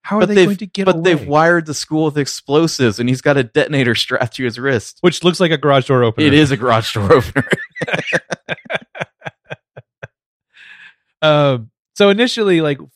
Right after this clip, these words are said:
Speaker 1: Will fucking Wheaton wants to do something about it 'cause
Speaker 2: Will
Speaker 1: they're
Speaker 2: Wheaton has a lot
Speaker 1: American.
Speaker 2: of angst because he's a, a, the head of the New Jersey mob's son, and so he, but he
Speaker 1: He hates
Speaker 2: doesn't,
Speaker 1: his dad.
Speaker 2: he hates his dad, and so it's like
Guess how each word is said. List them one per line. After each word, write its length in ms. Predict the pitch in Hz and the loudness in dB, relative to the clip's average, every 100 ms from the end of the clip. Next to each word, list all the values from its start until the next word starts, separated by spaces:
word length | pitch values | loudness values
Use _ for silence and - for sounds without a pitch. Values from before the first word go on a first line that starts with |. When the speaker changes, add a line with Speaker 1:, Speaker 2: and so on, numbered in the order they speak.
| - | 0
Speaker 1:
Will 200 | 156 196 | 2 2
fucking 400 | - 175 - 143 | 0 -4 -2 -2
Wheaton 320 | 131 120 107 | -2 -4 -8
wants 360 | 110 123 127 - | -4 -2 -4 -6
to 100 | 120 | -8
do 240 | 113 117 | -4 -6
something 320 | - 107 95 | -4 -8 -8
about 200 | 107 107 | -6 -6
it 60 | 113 | 2
'cause 80 | 165 | 4
Speaker 2:
Will 60 | |
Speaker 1:
they're 100 | 196 202 | 6 4
Speaker 2:
Wheaton 140 | - | 4
has 240 | 208 202 | 4 4
a 60 | 190 | 4
lot 240 | 156 160 | 4 4
Speaker 1:
American. 80 | 156 131 | 4 0
Speaker 2:
of 100 | - | -2
angst 420 | 123 123 - - | -2 -2 -4 -8
because 380 | 120 123 117 107 | -6 -2 -2 -2
he's 220 | 113 104 | -8 -2
a, 380 | 101 95 87 98 _ _ - | -2 0 -2 -6 _ _ -4
a, 160 | 101 | -4
the 360 | 95 113 98 110 | -2 0 0 0
head 220 | 131 139 | 0 2
of 60 | 135 | 0
the 80 | |
New 140 | 123 117 | -2 -4
Jersey 340 | 117 113 117 | -2 -4 -4
mob's 420 | 98 95 95 95 | -4 -2 -2 -4
son, 460 | - - 113 92 80 | -8 -4 -2 -2 -4
and 120 | 82 | -8
so 120 | 107 | -4
he, 320 | 104 98 104 98 | -4 -4 -8 -6
but 140 | 110 | -2
he 60 | 135 | 4
Speaker 1:
He 60 | |
hates 80 | 160 139 | 4 4
Speaker 2:
doesn't, 80 | |
Speaker 1:
his 80 | 147 | -2
dad. 260 | 143 120 104 | -2 -2 2
Speaker 2:
he 60 | |
hates 220 | 143 147 127 | 4 2 -2
his 120 | 107 | -2
dad, 340 | 117 95 80 | 0 2 -2
and 100 | 85 | -6
so 180 | - 95 | -4 -2
it's 140 | 90 101 | -2 -2
like 380 | 90 90 _ | -2 -2 _